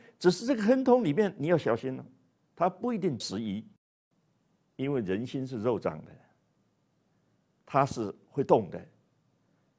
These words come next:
既然会动啊，他有感应。可是感应有好有坏，所以你如果走正道，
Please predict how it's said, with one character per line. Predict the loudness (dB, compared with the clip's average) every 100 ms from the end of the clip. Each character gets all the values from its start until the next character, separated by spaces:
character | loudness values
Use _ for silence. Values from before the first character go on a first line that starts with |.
| _ _ _ _ _ _ _
既 | 0 2
然 | 4
会 | 6 4
动 | 6 4 2
啊， | -6
他 | -2
有 | 2 2
感 | 0 -4
应。 | -2 -6 -6 _ _ _ _ _ _ _ _ _ _
可 | -4 0
是 | 2
感 | 4 2
应 | 2 4
有 | 4
好 | 4 2
有 | 0
坏， | -2 -4 -6 _ _ _ _ _ _ _ _ _ _
所 | 2 6
以 | 6
你 | 4 4
如 | 4
果 | 4 -2 -4 _ _ _
走 | -2 4
正 | 4 8
道， | 8 6